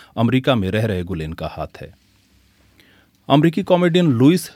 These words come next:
सीके ने कहा है कि जिन पांच महिलाओं ने उन पर यौन दुर्व्यवहार के आरोप लगाए हैं, उन सभी मामलों में सच्चाई है। उन्होंने महिलाओं के सामने अश्लील हरकत करने की बात स्वीकार की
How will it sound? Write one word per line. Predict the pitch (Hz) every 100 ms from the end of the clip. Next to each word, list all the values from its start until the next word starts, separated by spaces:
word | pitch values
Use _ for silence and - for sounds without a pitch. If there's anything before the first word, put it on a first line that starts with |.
| -
सीके | - 147 143 156
ने | 151
कहा | 135 139
है | 160
कि | -
जिन | 101 120
पांच | 107 113 143 -
महिलाओं | 123 120 120
ने | 123
उन | 107 98
पर | 107
यौन | 95 110 123
दुर्व्यवहार | 113 104 92 90 87 110 113
के | -
आरोप | 90 98 90
लगाए | 80 82 98
हैं, | 113
उन | 147 101
सभी | - 107 143
मामलों | 127 90 80 82
में | 85
सच्चाई | - 82 78 78 69
है। | 78 - _ _ 110
उन्होंने | 107 98
महिलाओं | 95 87 95 95
के | 90
सामने | 92 87 90
अश्लील | - 92 - 120 107
हरकत | 95 - 101
करने | - 87 87
की | 85
बात | 80 80
स्वीकार | - 92 101
की | - 165